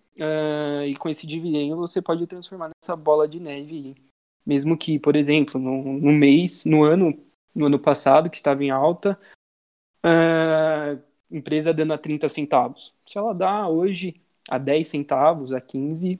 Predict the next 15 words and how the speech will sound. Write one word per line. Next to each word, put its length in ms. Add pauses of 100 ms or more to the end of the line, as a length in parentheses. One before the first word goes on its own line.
querendo 260
ou 40
não, 200
é 40
uma 160
renda 260
passiva 580
aí 180
que 120
você 240
tá 160
gerando 460 (840)
sem 340
muitos 720
esforços, 760